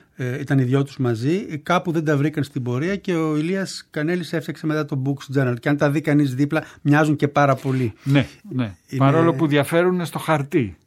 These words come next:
Speaker 2: <laughs> στην ποιότητα
Speaker 1: Μετά
Speaker 2: του
Speaker 1: έχουν
Speaker 2: χαρτιού.
Speaker 1: διαφορο-, κάποιες διαφοροποίησεις, αλλά έχουν και πολλά κοινά σημεία σε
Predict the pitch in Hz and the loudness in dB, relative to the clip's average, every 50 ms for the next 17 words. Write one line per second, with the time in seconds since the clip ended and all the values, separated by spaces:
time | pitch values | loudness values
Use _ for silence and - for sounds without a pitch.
0 | - 139 135 - 202 151 120 131 139 139 143 139 127 123 143 147 151 156 165 165 | -4 -4 0 2 2 2 2 0 0 0 0 0 0 2 2 4 4 4 2 2
1 | 196 190 185 185 180 160 156 165 143 135 139 131 110 139 135 131 120 - 139 135 | 4 4 6 6 6 4 4 4 4 4 4 4 2 0 0 0 0 0 0 0
2 | - - 123 123 123 - - 120 117 110 - 175 196 147 - 165 151 147 156 127 | 0 -2 -4 -4 -4 -4 -4 -6 -6 -4 -4 -4 -4 -4 -2 -2 0 0 0 -2
3 | 147 147 135 147 143 147 139 131 131 135 131 127 - 127 127 131 127 - - 127 | -2 -2 -2 -2 -2 -2 -2 -2 0 0 -2 -4 -4 -4 -4 -4 -4 -6 -6 -6
4 | 123 123 127 123 120 117 110 - - | -4 -4 -2 -4 -4 -6 -8 -10 -14